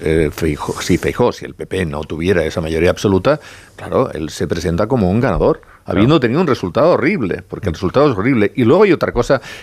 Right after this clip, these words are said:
Speaker 1: que esto sí que es indignante. O-, oye, vamos a ver, el Partido Socialista siempre ha sido un partido de Estado. O sea, esto de pactar, eh, con bloques independentistas, con organizaciones independentistas, y bueno,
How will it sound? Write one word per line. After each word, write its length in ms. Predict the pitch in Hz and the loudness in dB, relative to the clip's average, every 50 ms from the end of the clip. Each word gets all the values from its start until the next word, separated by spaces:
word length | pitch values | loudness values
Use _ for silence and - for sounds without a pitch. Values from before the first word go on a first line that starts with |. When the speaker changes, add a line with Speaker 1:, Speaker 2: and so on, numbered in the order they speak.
| - - | -6 -2
Speaker 1:
que 80 | - | 0
esto 220 | 139 139 - 175 131 | 0 2 2 0 0
sí 100 | 127 95 | 0 -2
que 60 | 101 | -4
es 100 | 90 - | -2 -2
indignante. 600 | 90 82 78 80 78 82 85 85 80 - 101 - - - | -2 -2 -2 -2 0 0 0 0 2 2 0 0 0 -2
O-, 200 | - - - - | -4 -4 -2 0
oye, 120 | - 139 123 | 2 4 4
vamos 240 | 120 147 160 - - | 4 2 0 0 0
a 60 | 87 | 2
ver, 160 | 85 87 78 | 2 2 2
el 100 | 80 80 | 0 -2
Partido 320 | - - - 113 190 226 | -2 -2 0 0 0 0
Socialista 420 | 220 - 160 107 92 90 87 107 101 | 0 0 0 0 0 0 0 0 -2
siempre 360 | - - 101 92 82 - 90 | 0 -2 -2 -2 -2 -2 -4
ha 20 | |
sido 140 | - - 104 | -2 -4 -4
un 80 | 101 90 | -2 -2
partido 340 | 90 90 - 104 95 98 90 | -2 -2 0 2 2 2 2
de 80 | - | 0
Estado. 380 | - - - - - - - - | -2 -6 -6 -6 -6 -6 -8 -12
O 80 | - - | -10 -8
sea, 220 | - - - - - - - - - - - | -6 -6 -6 -6 -8 -12 -14 -14 -8 -4 -4
esto 200 | 101 - - 175 | -2 0 2 2
de 80 | 160 | 2
pactar, 460 | - 101 92 - - - 113 107 104 - - - - - - - - - | 2 0 -2 -2 -2 -2 0 0 -2 -4 -10 -20 -20 -20 -20 -16 -4 0
eh, 120 | 139 120 95 - | 2 2 2 2
con 500 | - 110 107 101 98 98 95 90 90 95 | 2 2 2 2 2 0 -2 -2 -2 0
bloques 420 | 107 113 123 123 - 113 101 - | 2 2 2 2 0 -2 -4 -4
independentistas, 840 | 110 98 90 90 - 98 87 85 80 - 120 117 - - - 87 - | -4 -2 -2 -2 -2 -2 -4 -4 -4 -2 -2 -2 -2 -2 -4 -4 -2
con 240 | - 104 92 90 85 | -2 -2 0 0 0
organizaciones 720 | 87 92 90 85 90 90 80 95 87 - 127 120 110 - 110 | 0 0 0 0 0 0 0 -2 0 0 0 0 0 0 -2
independentistas, 880 | 95 87 82 - 87 82 80 78 - 120 117 - - 80 71 - - - | -2 -2 0 0 -2 -2 -2 0 0 0 0 0 -2 -4 -6 -6 -6 -10
y 100 | 67 78 | -10 -6
bueno, 300 | - 82 98 104 - | -4 -2 -2 -2 -2